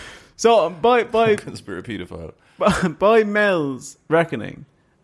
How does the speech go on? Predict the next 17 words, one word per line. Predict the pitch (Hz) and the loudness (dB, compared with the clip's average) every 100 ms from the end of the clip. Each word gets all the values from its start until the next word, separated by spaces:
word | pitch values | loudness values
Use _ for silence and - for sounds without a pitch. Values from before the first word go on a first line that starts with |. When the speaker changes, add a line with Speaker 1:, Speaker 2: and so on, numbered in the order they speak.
| - | 0
Speaker 1:
uh, | 131 123 117 | 2 2 0
he, | 156 170 160 | 2 2 0
what | 147 156 160 | -2 2 2
he | 160 | 0
found | 175 151 | -2 -4
with | 117 | -4
the, | 120 - 135 | -8 -8 -4
his | 131 131 | -4 -2
rudimentary | 143 131 131 131 | -2 -2 -4 -4
depth | 139 147 - | -4 -4 -6
gauge, | 113 - - _ _ _ - - | -8 -8 -16 _ _ _ -20 0
this | 165 220 | 2 4
would | 220 185 | 2 2
have | |
been | 175 165 | 2 0
the | 160 151 _ _ _ _ | -4 -8 _ _ _ _
deepest | 202 226 202 156 - | 0 2 0 -2 -4